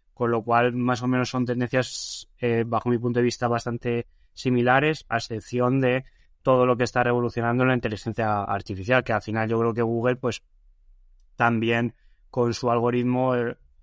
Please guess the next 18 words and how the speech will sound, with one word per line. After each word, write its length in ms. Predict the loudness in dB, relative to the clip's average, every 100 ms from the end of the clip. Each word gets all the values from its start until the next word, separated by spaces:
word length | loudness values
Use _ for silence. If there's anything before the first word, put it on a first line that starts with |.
| -18
según 340 | -6 -2 0
he 60 | 0
leído, 260 | 0 0
está, 300 | 0 0 0
está 200 | 0 -2
trabajando 320 | 0 0 2 0
bastante 280 | 0 -2
con 160 | -2 -2
esta 220 | -2 -2
inteligencia 380 | -2 -2 0 -2
artificial 360 | -2 -4 -2 0
también 220 | 0 2
para 220 | 2 2
poderla 360 | -2 -2 0 0
entender 460 | 0 -2 0 -2
mejor, 480 | 0 -2 0 -2 -2 -6 _ -20 -6
eh, 560 | -2 0 -2 -4 -4 -8
de-, 220 | -10 -12